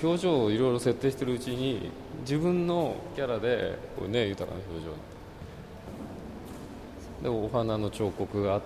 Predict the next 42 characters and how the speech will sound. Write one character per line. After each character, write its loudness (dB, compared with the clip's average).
た 0
り、 0
肖 0
像、 -2
こ -2
の -2
彫 2
刻 0
も 0
そ -2
う -2
だ 4
け -2
ど -4
さ、 0
こ -4
ん -4
な -4
金 -2
や 0
銀、 -4
ね、 -4
金 0
銀 2
銅 4
っ -2
て -4
わ 4
け 0
で 0
し -6
ょ、 2
こ -2
れ、 0
色 -2
で 0
言 0
う -6
と。 -4
そ -6
れ 2
を 2